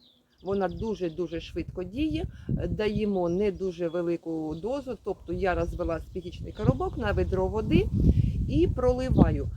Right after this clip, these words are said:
Ну, вже не льємо по відру, тобто вже, знаєте, без фанатізму, як то кажуть. Там два-три літри на великий кущ, тобто даємо, але так, знаєте, з обережністю, вже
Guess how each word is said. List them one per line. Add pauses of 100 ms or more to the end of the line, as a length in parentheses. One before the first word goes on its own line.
Ну,
вже
не
льємо
по
відру,
тобто
вже,
знаєте,
без
фанатізму,
як
то
кажуть. (960)
Там
два-три
літри
на
великий
кущ,
тобто
даємо,
але
так,
знаєте, (200)
з
обережністю, (240)
вже